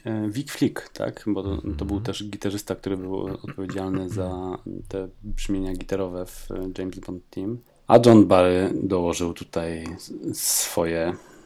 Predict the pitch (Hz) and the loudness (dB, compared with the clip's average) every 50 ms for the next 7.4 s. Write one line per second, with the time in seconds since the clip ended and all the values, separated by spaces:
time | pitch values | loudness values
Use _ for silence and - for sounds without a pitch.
0 | - - - - - - - - 104 90 87 87 85 - - 95 90 92 - - | -20 -20 -20 -20 -8 -4 2 2 2 4 2 0 0 0 0 0 0 0 -2 -4
1 | - - - 90 85 90 85 85 85 87 87 85 - - 92 - - - - - | -8 -6 -6 -4 -2 0 0 0 0 -2 -4 -4 -2 -2 -2 -2 0 -4 -4 -4
2 | - - - - 107 107 - - - - - - - 104 95 90 90 90 85 87 | -6 -6 -4 -4 -4 -6 -6 -12 -14 -14 -16 -12 -12 -10 -10 -8 -6 -4 -2 -2
3 | 87 87 87 85 85 85 85 - - - - 92 90 90 - - 92 85 92 90 | 0 0 0 -2 -2 -4 -6 -8 -8 -6 -4 -4 -4 -4 -2 -2 -4 -2 0 0
4 | 87 87 87 87 87 87 87 87 - - - - - - 95 95 92 - 98 - | 0 0 0 0 -2 -2 -4 -6 -8 -10 -12 -4 2 2 4 4 2 0 -4 -2
5 | - 95 90 92 90 - 95 92 92 87 87 90 87 - - 90 - - - 90 | 2 2 2 2 2 0 0 0 0 0 -2 -4 -4 -4 -6 -6 -4 -2 -4 -4
6 | - - - 85 87 85 87 82 87 92 92 90 95 95 95 92 90 87 87 90 | -2 -4 -6 -6 -6 -4 -4 -4 -2 -2 -2 -2 0 0 2 2 2 2 0 0
7 | 85 87 87 85 92 90 90 92 | 0 0 0 0 0 0 0 0